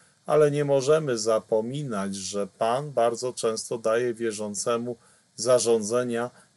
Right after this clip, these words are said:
zgodne z jego duchowym stanem, w którym się znajduje,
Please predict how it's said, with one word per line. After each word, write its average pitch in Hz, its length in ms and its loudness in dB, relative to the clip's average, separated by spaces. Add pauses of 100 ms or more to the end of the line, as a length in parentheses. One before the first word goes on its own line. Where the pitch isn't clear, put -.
zgodne 131 580 0
z 107 100 -4
jego 127 320 -2
duchowym 123 580 -2
stanem, 98 680 0 (320)
w - 80 -20
którym 147 360 2
się 113 300 0
znajduje, 120 760 -2